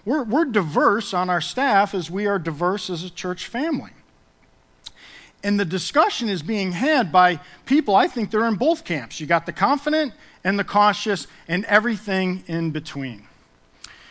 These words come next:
Now, as a member of Living Water staff myself,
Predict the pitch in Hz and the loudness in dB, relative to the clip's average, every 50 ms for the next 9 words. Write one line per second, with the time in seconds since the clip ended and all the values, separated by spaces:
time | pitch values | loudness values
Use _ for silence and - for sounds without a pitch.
0 | - - _ 180 202 175 202 202 220 294 339 370 359 320 262 220 208 202 196 180 | -20 -4 _ 0 2 2 2 4 6 6 6 6 6 4 4 4 4 4 4 2
1 | 156 160 202 220 214 208 196 190 190 185 175 170 - - - - 196 196 196 - | 0 0 0 0 0 -2 -4 0 0 0 0 0 -4 -6 -4 0 4 4 4 2
2 | - - 160 151 143 131 - - - 302 320 226 156 160 185 180 - - - | 0 -2 0 0 0 -2 -6 0 2 4 6 6 4 4 0 -4 -6 -16 -20